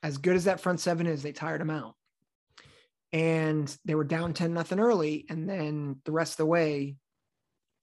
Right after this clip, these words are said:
forty-one to fourteen. Bryce Young threw for over five hundred yards. Jameson Williams was a stud in that game, but he had another great receiver to take some heat off of him.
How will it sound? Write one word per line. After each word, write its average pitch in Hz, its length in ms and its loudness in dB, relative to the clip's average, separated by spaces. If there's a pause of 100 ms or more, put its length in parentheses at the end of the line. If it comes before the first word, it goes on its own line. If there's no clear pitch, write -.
(420)
forty-one 170 380 6
to 156 80 4
fourteen. 165 520 -4 (2750)
Bryce 165 360 2
Young 170 500 4 (400)
threw 170 140 6
for 165 180 2
over 147 140 0
five 151 240 -4
hundred 143 200 -4
yards. 175 320 4
Jameson 156 400 -4
Williams 156 380 0
was 135 140 -12
a - 40 -20
stud 196 320 2
in 175 80 0
that 165 180 -2
game, 156 400 -2 (580)
but 180 160 6
he 180 100 6
had 175 640 2 (560)
another 165 400 4
great 156 240 4
receiver 160 480 0
to 143 80 -2
take 151 300 -6
some 147 120 -6
heat 165 220 0
off - 240 -6
of 147 100 -12
him. - 200 -18